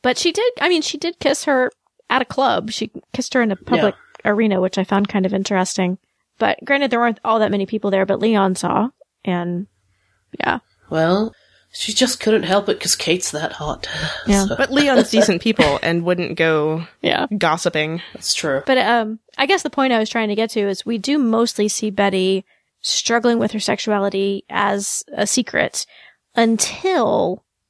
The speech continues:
Speaker 1: we got to her relationship with Teresa. And then I feel like she gets to, you know, the conflict really between her and Teresa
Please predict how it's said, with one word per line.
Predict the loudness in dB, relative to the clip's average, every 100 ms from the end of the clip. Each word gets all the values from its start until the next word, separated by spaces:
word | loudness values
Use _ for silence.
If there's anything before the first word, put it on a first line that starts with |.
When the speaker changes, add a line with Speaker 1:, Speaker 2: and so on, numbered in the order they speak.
| _ -10
Speaker 1:
we | -2 0
got | 0 0 0 -2
to | -4 0 2 2 2 0 -2 -6 _ _
her | -2 0
relationship | 0 0 -2 -2 -2
with | -4
Teresa. | -4 -2 0 0 0 -2 -8 _ _ _ _
And | -2 0 0
then | 0 2 0 0 -2 -4 -8 -4
I | -2
feel | -2 -2 0
like | 2 0 -2 -14
she | -6 -4 0
gets | 0 0 -2
to, | -2 -2 0
you | 0
know, | 2
the | 0
conflict | 0 -2 0 -2 0
really | -2 -2
between | -4 -6 -6
her | -4 -4
and | -6
Teresa | -6 -4 -2 -2 -4